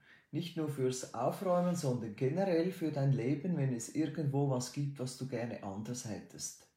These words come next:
Und es ist tatsächlich so, dass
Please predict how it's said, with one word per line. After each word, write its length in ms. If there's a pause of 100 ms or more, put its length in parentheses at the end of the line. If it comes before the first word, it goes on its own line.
(1700)
Und 120
es 140
ist 200
tatsächlich 760
so, 580 (680)
dass 760